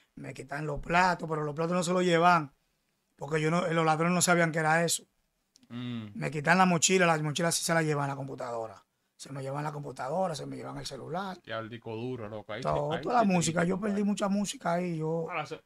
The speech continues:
Speaker 1: volví
Speaker 3: le,
Speaker 1: de cero.
Speaker 3: ligan
Speaker 1: Te,
Speaker 3: feo.
Speaker 1: te voy a hacer una historia después de ahí, porque es que a veces uno tiene que buscar su norte y, y, y ser tú mismo y olvídate de la gente.
Speaker 3: Claro.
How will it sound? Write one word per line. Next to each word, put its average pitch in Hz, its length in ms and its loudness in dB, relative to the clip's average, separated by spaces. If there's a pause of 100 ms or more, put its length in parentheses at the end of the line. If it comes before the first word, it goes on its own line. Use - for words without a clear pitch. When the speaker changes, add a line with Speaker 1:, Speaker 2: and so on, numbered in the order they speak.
Speaker 1:
volví 156 280 0
Speaker 3:
le, 170 60 4
Speaker 1:
de 165 120 6
cero. 180 480 2
Speaker 3:
ligan 160 360 -2
Speaker 1:
Te, 151 120 -8
Speaker 3:
feo. 165 260 0 (140)
Speaker 1:
te 180 100 0
voy 175 160 2
a 190 40 6
hacer 185 120 2
una 196 120 2
historia 190 280 2
después 175 300 2
de 165 80 2
ahí, 160 320 -2 (680)
porque 156 460 -2
es 165 80 -2
que 180 80 -8
a 165 80 0
veces 165 540 -2 (540)
uno 165 220 -2
tiene 165 220 0
que 170 80 -4
buscar 160 340 0
su 170 200 0
norte 151 500 -4 (460)
y, 143 140 -12
y, 156 520 -6
y 147 80 -2
ser 180 260 4
tú 185 140 2
mismo 175 480 6
y 147 60 2
olvídate 147 340 0
de 156 80 -2
la 147 160 -4
gente. 160 320 -6
Speaker 3:
Claro. 127 420 -8